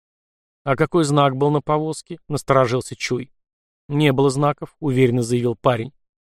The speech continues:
«Это плохо. Без знаков ездят только судьи», — мрачно качнул старик головой. «Похоже, в городе случилось что-то, что привлекло внимание властей». «Я, кажется, догадываюсь, что именно», —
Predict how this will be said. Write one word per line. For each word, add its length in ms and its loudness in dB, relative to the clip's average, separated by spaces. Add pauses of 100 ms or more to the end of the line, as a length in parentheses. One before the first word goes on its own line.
(580)
«Это 220 2
плохо. 500 4 (280)
Без 220 0
знаков 400 0
ездят 380 -2
только 300 -2
судьи», — 520 -4 (200)
мрачно 440 0
качнул 420 -4
старик 360 -2
головой. 480 0 (460)
«Похоже, 380 2
в 80 -2
городе 340 0
случилось 460 -2
что-то, 380 -2
что 200 -6
привлекло 540 2
внимание 500 2
властей». 560 -2 (1300)
«Я, 260 0
кажется, 340 0
догадываюсь, 540 0
что 220 -6
именно», — 460 -2